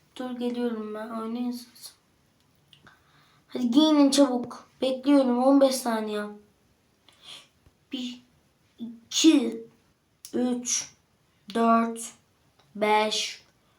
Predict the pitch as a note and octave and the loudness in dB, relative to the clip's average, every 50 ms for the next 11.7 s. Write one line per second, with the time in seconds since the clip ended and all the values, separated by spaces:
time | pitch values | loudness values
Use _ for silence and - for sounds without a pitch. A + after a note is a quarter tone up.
0 | _ _ _ - G#3 G3 G3+ G#3 G#3 G#3 G#3 - - - - G#3+ G#3+ G#3+ G#3 G#3+ | _ _ _ -6 -4 -2 -2 -4 -4 -8 -10 -10 -8 -6 -4 -2 -2 -2 -2 -4
1 | G#3+ G#3+ - _ _ _ _ _ _ _ _ _ G3+ G3+ G3+ G3+ G3 F#3+ F#3+ F#3 | -6 -8 -14 _ _ _ _ _ _ _ _ _ -10 -8 -6 -6 -6 -6 -8 -6
2 | G#3 A3 A3 G#3+ G#3+ A3 G#3+ - - _ _ _ _ _ _ _ - - - - | -4 -2 0 0 0 -2 -6 -10 -14 _ _ _ _ _ _ _ -20 -18 -12 -8
3 | - G#3 G3+ G#3 - - - - A3 A3 A3 A3 G#3+ G#3+ - - - - _ _ | -6 -6 -6 -6 -10 -16 -12 -8 -4 -4 -4 -4 -6 -8 -12 -14 -16 -20 _ _
4 | _ _ _ _ _ _ _ G3+ G#3 G3+ G3+ G#3 - - - A#3 A3+ A3 A3 A3 | _ _ _ _ _ _ _ -4 -4 -4 -4 -6 -10 -8 -6 -2 0 0 0 0
5 | A3+ A3+ - - - - _ _ _ _ _ _ _ _ - - A3 A3 A3 A3 | -2 -6 -8 -12 -18 -20 _ _ _ _ _ _ _ _ -6 -4 -2 0 0 0
6 | A3 A3 G#3+ G#3+ - - _ _ _ _ _ _ _ _ _ _ _ _ _ _ | 0 -2 -4 -6 -10 -18 _ _ _ _ _ _ _ _ _ _ _ _ _ _
7 | - G#3+ G#3 G#3 G3+ G3 G3+ G3+ G3+ G3+ A3 A3 A3 A3+ A#3 A3+ A3+ A3+ - - | -10 -8 -6 -6 -6 -6 -8 -8 -8 -6 -4 -4 -4 -4 -4 -6 -10 -12 -14 -16
8 | _ _ _ _ _ _ _ G3+ G#3 G#3 G3+ G3+ G#3 G#3 - - - - A3 G#3+ | _ _ _ _ _ _ _ -8 -8 -8 -8 -8 -10 -12 -12 -12 -10 -6 -4 -4
9 | G#3+ A3 A3+ A3+ - - _ _ _ _ _ _ _ _ _ G#3 G#3 G3+ G3+ G#3 | -4 -4 -6 -10 -14 -18 _ _ _ _ _ _ _ _ _ -10 -8 -8 -6 -6
10 | G#3+ A3 A3+ A3+ A3+ A3 A3+ - - - - - _ _ _ _ _ _ _ _ | -6 -6 -6 -8 -8 -10 -12 -14 -16 -16 -16 -20 _ _ _ _ _ _ _ _
11 | A3 A3 G#3 G#3 G#3 G#3 G#3+ A3 A3 A3 A3+ A3+ A3+ | -10 -8 -8 -8 -6 -6 -6 -6 -6 -6 -8 -10 -12